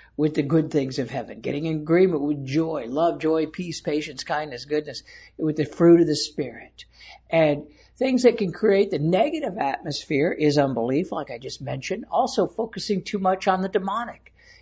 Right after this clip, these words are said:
instead of the Holy Spirit and angels, or maybe overly focused on logic can close it down.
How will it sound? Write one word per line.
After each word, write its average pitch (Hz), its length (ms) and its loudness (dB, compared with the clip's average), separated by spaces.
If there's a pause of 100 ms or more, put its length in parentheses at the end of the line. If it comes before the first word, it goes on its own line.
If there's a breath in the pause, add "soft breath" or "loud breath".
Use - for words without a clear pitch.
instead 156 400 2
of 180 60 -2
the 175 80 0
Holy 170 280 2
Spirit 160 600 0 (300)
and 165 200 -2
angels, 151 480 -4
or 147 120 0
maybe 160 400 0 (280 loud breath)
overly 190 480 6
focused 190 540 2
on 180 160 2
logic 180 640 -4
can 151 180 -2
close 147 440 0
it 143 140 -4
down. 135 280 -6